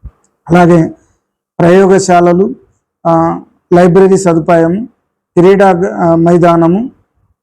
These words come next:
ఉన్నాయి. అలాగే మన దూర ప్రాంత విద్యార్థులు డైలీ వచ్చిపోయే వారికి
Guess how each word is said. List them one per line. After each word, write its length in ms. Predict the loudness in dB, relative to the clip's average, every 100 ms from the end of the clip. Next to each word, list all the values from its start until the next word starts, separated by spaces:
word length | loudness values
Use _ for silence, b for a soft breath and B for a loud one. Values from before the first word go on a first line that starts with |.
| _ _ _ -2
ఉన్నాయి. 440 | 0 2 0 -4 _ -2
అలాగే 540 | 2 2 2 0 -4 _ _ _ _ -2
మన 380 | 2 2 0 -2
దూర 200 | 0 0
ప్రాంత 400 | 0 0 0 0
విద్యార్థులు 920 | 0 0 0 2 0 0 -2 -2 -4 -10 _ _ _ _ _ 0
డైలీ 300 | 2 4 2
వచ్చిపోయే 540 | 0 -2 -2 0 2
వారికి 580 | 2 0 -2 -4 -4